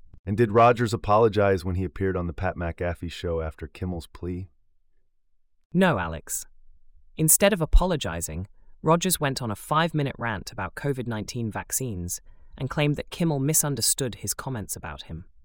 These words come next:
Speaker 2: He acknowledged the seriousness of pedophilia allegations, but did not offer an apology.
Speaker 1: It's a complex situation that's resulted in a significant fallout, and in a shift from sports to entertainment,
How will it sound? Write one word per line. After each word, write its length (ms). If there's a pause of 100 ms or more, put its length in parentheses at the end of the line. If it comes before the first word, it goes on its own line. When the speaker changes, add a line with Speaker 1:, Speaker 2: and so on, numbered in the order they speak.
(260)
Speaker 2:
He 140
acknowledged 560
the 60
seriousness 720
of 120
pedophilia 680
allegations, 760 (300)
but 120
did 160
not 240
offer 280
an 100
apology. 600 (640)
Speaker 1:
It's 140
a 40
complex 540
situation 640
that's 200
resulted 500
in 100
a 60
significant 640
fallout, 520 (760)
and 140
in 100
a 60
shift 380
from 180
sports 480
to 120
entertainment, 720